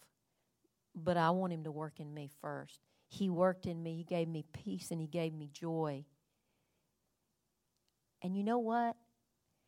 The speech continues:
As he did, I was able, I think, to pray more effectively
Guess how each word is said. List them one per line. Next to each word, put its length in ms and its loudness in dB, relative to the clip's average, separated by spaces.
As 240 4
he 120 -2
did, 460 0
I 140 0
was 280 0
able, 500 -2
I 160 -6
think, 340 -6
to 80 -4
pray 200 -4
more 240 -4
effectively 720 -6